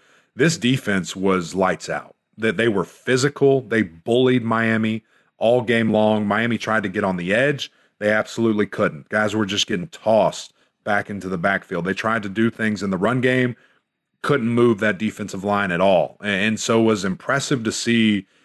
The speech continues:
just how these guys reload, how they rebuild, um, and, and just year in and year out. Uh, but if you're Miami, I think you're encouraged with what you see from D'Eriq King, an absolute warrior,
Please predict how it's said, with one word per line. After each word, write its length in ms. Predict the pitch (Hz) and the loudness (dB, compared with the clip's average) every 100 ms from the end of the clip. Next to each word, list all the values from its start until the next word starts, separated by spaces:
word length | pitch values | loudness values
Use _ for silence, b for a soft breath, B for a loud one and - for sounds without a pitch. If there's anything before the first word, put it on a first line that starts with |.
| _ | _
just 240 | - 104 - | -10 -8 -6
how 380 | - 113 113 104 | -2 0 2 0
these 280 | 110 104 | 0 -2
guys 380 | 90 104 101 98 | -2 -2 0 -2
reload, 540 | 90 101 95 98 95 85 | -4 -2 0 2 2 0
how 240 | 104 120 | -2 -2
they 180 | 110 107 | 0 0
rebuild, 720 | 98 107 95 101 98 95 85 _ _ _ | 0 -2 0 0 2 2 -2 _ _ _
um, 400 | 104 98 95 90 | -2 0 0 -2
and, 200 | - 101 | -4 -6
and 160 | - 110 | -2 -4
just 180 | 107 - | -2 -4
year 300 | 98 123 123 | 0 2 2
in 80 | 120 | 2
and 120 | 113 | 2
year 160 | 120 | 2
out. 300 | 117 131 - b b b - | 2 0 -4 b b b -2
Uh, 160 | 101 | 0
but 140 | 98 120 | 2 0
if 120 | 131 | 2
you're 100 | 135 | 2
Miami, 540 | 127 123 135 170 196 - _ _ _ | 2 0 2 2 0 -4 _ _ _
I 20 | |
think 160 | - 127 | -6 0
you're 160 | 139 | 2
encouraged 380 | 127 - 131 131 | 2 2 2 2
with 200 | 110 120 - | 2 0 -2
what 240 | 113 117 - | -2 -2 0
you 80 | |
see 180 | 110 117 | -2 0
from 200 | 113 107 | 0 0
D'Eriq 280 | 107 107 95 | 2 2 0
King, 280 | 98 82 69 _ _ | -4 -8 -10 _ _
an 160 | - 101 | -10 -6
absolute 640 | 107 117 - 120 120 117 | -2 -4 -4 0 2 2
warrior, 560 | 82 90 107 104 107 110 | 0 0 2 4 2 -2